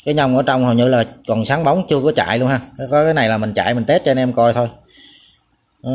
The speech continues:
chứ cái nhông trong là còn nguyên luôn đó, anh em thấy không? Dàn chết luôn, dàn chơi, dàn chết luôn. Đó, đây là hang rời, hết than anh em có thể thay được luôn.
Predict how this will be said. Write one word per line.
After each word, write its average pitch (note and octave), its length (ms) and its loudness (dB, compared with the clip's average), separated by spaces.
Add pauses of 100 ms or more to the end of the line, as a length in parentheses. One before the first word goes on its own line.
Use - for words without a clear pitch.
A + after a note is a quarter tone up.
(140)
chứ C#3+ 60 -6
cái D3+ 100 -2
nhông C3 220 0
trong A#2 140 0
là C3+ 60 -2
còn A2 180 0
nguyên A#2+ 160 2
luôn A#2+ 120 -2
đó, G#2+ 180 0
anh C#3 100 -2
em B2 120 -2
thấy C3 100 0
không? A#2+ 280 -4 (840)
Dàn G#2+ 240 -4
chết C3 220 -2
luôn, B2+ 140 2 (460)
dàn G#2+ 280 -6
chơi, A#2 200 2
dàn G#2+ 160 -4
chết C3 160 -2
luôn. B2+ 260 -4 (840)
Đó, B2+ 300 -4 (320)
đây A#2+ 220 -2
là A2+ 100 0
hang A2+ 220 -2
rời, G2 260 2 (100)
hết C3+ 180 -2
than A#2+ 200 0
anh A#2+ 100 -2
em A#2 160 -2
có B2+ 80 -2
thể A2 140 -2
thay A2+ 200 -2
được G#2 180 -6
luôn. A2+ 140 -4